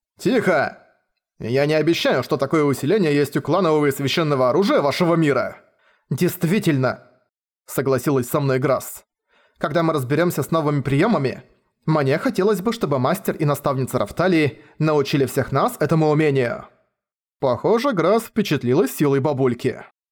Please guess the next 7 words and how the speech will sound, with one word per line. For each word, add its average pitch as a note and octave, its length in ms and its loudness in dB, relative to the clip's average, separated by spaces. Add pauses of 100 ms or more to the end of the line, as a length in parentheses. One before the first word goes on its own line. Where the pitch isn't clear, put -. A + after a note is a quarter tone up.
(460)
«Можно D#3 500 0
было D#3+ 240 2
бы C#3+ 140 2
обойтись C3 460 0
боевым C#3+ 400 2
искусством C3+ 480 -2
Грасс, D3+ 360 0